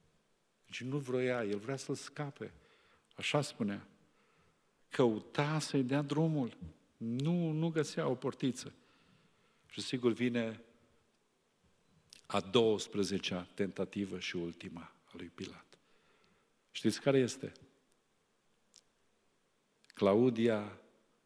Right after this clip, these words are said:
Procula. Așa se numea soția lui Pilat.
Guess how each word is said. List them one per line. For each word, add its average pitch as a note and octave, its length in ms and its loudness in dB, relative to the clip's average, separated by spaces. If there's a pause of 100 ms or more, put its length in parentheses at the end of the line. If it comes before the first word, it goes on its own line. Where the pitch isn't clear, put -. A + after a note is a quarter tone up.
(160)
Procula. G2 640 -2 (2500)
Așa A#2+ 220 4
se A2+ 140 -2
numea G#2 320 2
soția G2 500 -2
lui F#2+ 140 -6
Pilat. F2+ 480 -12